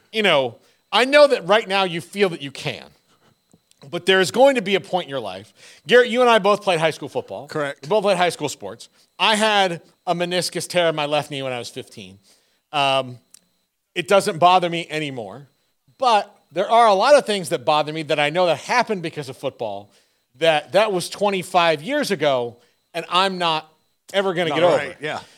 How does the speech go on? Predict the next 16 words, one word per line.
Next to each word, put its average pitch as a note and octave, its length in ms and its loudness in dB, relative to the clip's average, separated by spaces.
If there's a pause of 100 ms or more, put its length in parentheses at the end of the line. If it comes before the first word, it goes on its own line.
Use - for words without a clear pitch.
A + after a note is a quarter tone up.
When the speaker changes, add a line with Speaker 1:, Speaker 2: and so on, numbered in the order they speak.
(140)
Speaker 1:
You F#3+ 120 -2
know, F3+ 140 2
it's G3+ 180 -2
not C#4+ 160 6
nothing C4+ 220 2
severe, A3+ 500 0 (300)
but, F3+ 440 4
like, E3 300 2 (600)
you A3 80 -4
Speaker 2:
It - 20 0
Speaker 1:
know, F#3+ 120 4
Speaker 2:
lets F#3 100 0
you B3 40 -10
know A#3 160 -2
it's - 140 -6
there. B2+ 280 -8